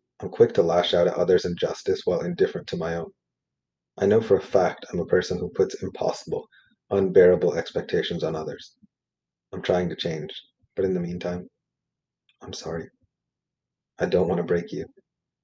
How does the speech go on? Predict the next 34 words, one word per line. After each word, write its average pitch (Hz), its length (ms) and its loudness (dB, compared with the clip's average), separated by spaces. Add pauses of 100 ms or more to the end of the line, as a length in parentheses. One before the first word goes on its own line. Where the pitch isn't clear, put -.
(200)
I - 20 -2
want 98 120 2
to 95 60 -2
help 98 160 4
you 101 100 0
become 92 320 0
the 87 100 -2
people 90 340 -4
you 90 100 -2
were 85 80 -2
designed 85 360 -4
to 82 100 -4
be. - 180 -4 (720)
I - 40 -18
don't 92 160 4
know 87 80 2
how 98 100 4
to - 80 -4
do 98 140 2
that 87 160 -2
yet, 82 180 -4 (800)
but 107 100 -6
I'm 104 80 0
not 95 160 0
giving 90 220 2
up 85 160 -4
on 76 140 -6
you. - 100 -12 (920)
Please 98 200 0
don't - 180 -10
give - 120 -4
up - 160 -8
on - 120 -10
me. - 140 -18